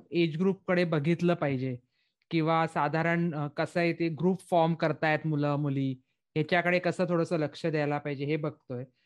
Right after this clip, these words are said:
पण, अ, ह्याच, अ, दरम्यान त्यांचं आणि मुलांचं नातं कसं असलं पाहिजे? म्हणजे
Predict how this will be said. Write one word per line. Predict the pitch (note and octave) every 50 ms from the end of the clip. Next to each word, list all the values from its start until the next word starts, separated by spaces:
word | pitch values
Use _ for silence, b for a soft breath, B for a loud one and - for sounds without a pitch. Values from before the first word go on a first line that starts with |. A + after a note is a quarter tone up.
| _ _ _ _ _ _ -
पण, | G#3+ G#3+ G#3+ A3
अ, | G#3+ G#3 G#3 G3+
ह्याच, | G3+ G3 F#3 F#3 G3 G#3 A3+ B3 B3 - - -
अ, | A#3+ A3 G#3 G3+ G3+ G3 G3 G3 G3 F#3+ E3 - E3+
दरम्यान | D#3+ E3 F#3 F#3 F#3 F#3 G3+ G#3+ G3 D#3+ E3 E3+
त्यांचं | - - F3+ E3+ E3+ F3 E3 - - A#3+
आणि | A#3+ A#3+ A#3 A3+ A#3 A#3+ A#3+
मुलांचं | A#3 G#3+ F#3+ F#3 F#3 F#3 G3 G3+ G3+ - A#3+ A#3 A3+ G3+
नातं | D3+ C#3 C#3+ - - A3+ A3+
कसं | A3 G#3+ - - G3+
असलं | E3+ D3 - D#3 D#3+ D3
पाहिजे? | B2+ C#3 C3 B2 A#2+ B2+ B2 A#2+ _ _ _ _ _ _ _ _ _ - -
म्हणजे | E3 E3+ F3+ F#3+